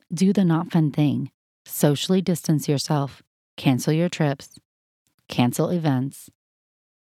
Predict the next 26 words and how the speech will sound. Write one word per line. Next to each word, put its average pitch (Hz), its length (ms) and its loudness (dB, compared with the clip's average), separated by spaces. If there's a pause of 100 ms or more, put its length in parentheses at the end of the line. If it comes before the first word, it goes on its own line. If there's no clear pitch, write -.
(240)
wash 120 340 -2
your 196 140 0
hands, 127 680 -2 (280)
stay 185 640 -2
put 220 320 -2
in 160 120 -2
a 156 100 0
small 170 400 -2
area. 160 480 -2 (500)
Doesn't 240 280 2
mean 220 260 4
you 196 80 4
have 190 120 4
to 180 60 -2
stay 175 200 2
inside 175 400 0
and 147 100 2
you 131 80 -2
can't 165 240 0
go 165 120 0
outside 156 420 0
or 139 80 -4
go 170 140 -2
on 156 200 0
walks 135 480 -2
or 131 220 -2